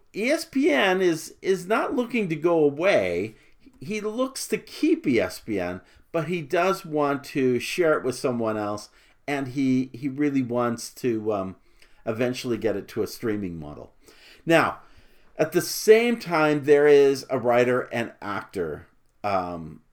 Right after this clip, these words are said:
boycott that is going on, and that is,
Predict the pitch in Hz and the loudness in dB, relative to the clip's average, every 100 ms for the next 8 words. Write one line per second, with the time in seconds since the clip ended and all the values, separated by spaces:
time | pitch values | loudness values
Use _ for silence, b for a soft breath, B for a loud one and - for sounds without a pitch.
0 | - 101 113 107 101 - 95 80 - - | -20 -4 0 0 -2 -4 -4 -4 -8 -8
1 | 113 98 101 - 98 98 95 80 101 101 | -4 -2 -4 -4 -2 -2 -4 -4 -4 -2
2 | 98 95 90 92 92 92 95 92 87 110 | -4 -6 -6 -8 -8 -8 -8 -6 -4 -2
3 | 127 - 117 113 110 104 101 92 | -2 -2 -2 2 2 2 -4 -6